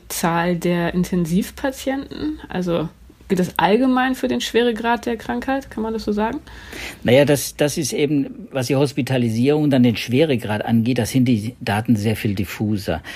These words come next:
Speaker 2: Also ich habe jetzt keine, äh, Daten dazu gefunden. Ich, äh,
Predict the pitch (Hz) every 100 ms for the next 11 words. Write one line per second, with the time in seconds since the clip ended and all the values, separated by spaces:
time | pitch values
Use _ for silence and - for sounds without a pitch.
0 | - - 107 123 - 131 120 - 120 131
1 | 127 - 120 - - 117 113 110 113 101
2 | 104 - 117 104 - 95 92 - 151 -
3 | 123 98 - - 104